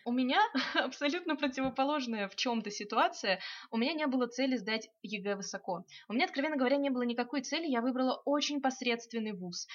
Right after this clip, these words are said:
Я, э, знала, что пройду туда, ну, даже если на шестьдесят сдам каждый экзамен. А, и, в принципе, родители, с детства так повелось, что они мне говорили: «Это всё не важно. Важно, чтоб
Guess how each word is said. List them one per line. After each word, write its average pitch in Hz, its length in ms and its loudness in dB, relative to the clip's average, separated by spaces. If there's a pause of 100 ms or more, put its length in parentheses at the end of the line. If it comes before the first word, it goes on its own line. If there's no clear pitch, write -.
(180)
Я, 220 600 4
э, 214 120 0
знала, 233 360 2
что 233 240 -2
пройду 226 360 -2
туда, 220 320 2
ну, 226 140 0
даже 240 220 0
если 240 280 -2
на 240 120 2
шестьдесят 240 460 2
сдам 208 240 -2
каждый 185 420 0
экзамен. 170 420 -8 (560)
А, 196 280 2
и, 277 160 0 (160)
в - 80 -20
принципе, 320 560 -2
родители, 226 640 -2 (160)
с 185 100 -10
детства 226 360 -2
так 180 240 -6
повелось, 214 340 -2
что - 140 -6
они 240 100 0
мне 247 140 0
говорили: 220 480 -2 (260)
«Это 247 160 -2
всё 262 180 0
не 240 120 4
важно. 196 500 2 (180)
Важно, 311 340 0
чтоб 269 200 -2